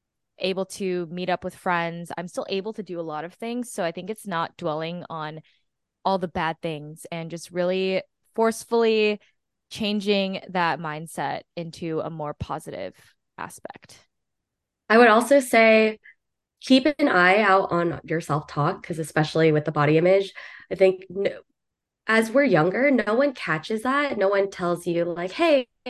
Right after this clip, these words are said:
Speaker 2: your self-talk is negative. Hey, like, you shouldn't be saying that to yourself." Um, and I think once you start catching, like, you looking in the mirror and you're saying something bad, you have to really,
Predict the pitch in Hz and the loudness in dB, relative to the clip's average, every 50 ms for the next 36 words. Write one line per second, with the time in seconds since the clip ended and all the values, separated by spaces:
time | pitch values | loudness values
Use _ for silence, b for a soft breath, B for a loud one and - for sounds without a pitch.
0 | 247 254 247 B B B B _ - 202 202 202 214 196 196 - - 220 220 226 | -10 -10 -10 B B B B _ -4 -2 -2 0 0 0 0 0 0 0 0 0
1 | 226 226 214 196 202 208 220 220 220 190 165 160 160 170 208 196 - 233 254 233 | 0 -4 -4 -2 -2 -2 -2 0 0 0 0 0 0 -2 -6 -8 -4 -2 0 0
2 | 226 220 208 190 180 180 B B B B _ - 196 190 190 233 233 226 226 196 | 0 0 0 -2 -2 -4 B B B B _ -10 -8 -6 -4 -2 -2 -2 -2 -4
3 | 190 - 175 170 190 185 165 160 - - 170 170 165 - 165 160 156 160 165 - | -2 0 0 0 2 0 -2 -4 -4 -6 -6 -6 -6 -6 -6 -4 -4 -4 -4 -8
4 | B B B B B B - - 170 160 156 - - - - - 190 180 175 180 | B B B B B B 0 2 4 4 4 2 0 -2 -2 2 4 4 4 4
5 | - - _ 185 185 185 208 214 202 202 196 - 196 190 - 190 175 - - 180 | 0 -4 _ -2 -2 -2 -2 -2 -2 -2 -4 -4 -8 -6 -4 -4 -4 0 0 0
6 | 175 175 - - 180 175 175 175 160 160 156 - _ - - 175 180 175 170 180 | 0 0 2 4 4 4 4 2 0 -2 -4 -6 _ -16 -6 -2 -2 0 0 0
7 | 175 185 180 156 160 165 175 185 214 220 202 190 175 165 160 - 180 165 175 175 | 0 2 2 2 2 2 2 2 2 2 2 2 2 0 -2 -4 -4 -4 -4 -4
8 | 170 165 160 156 151 151 165 180 185 180 170 175 180 175 180 175 190 185 160 - | -6 -6 -4 -4 -2 0 2 4 4 4 4 4 2 2 0 0 -4 -8 -6 -2
9 | 185 185 196 196 190 190 196 190 196 | 0 2 2 4 2 2 0 -2 -4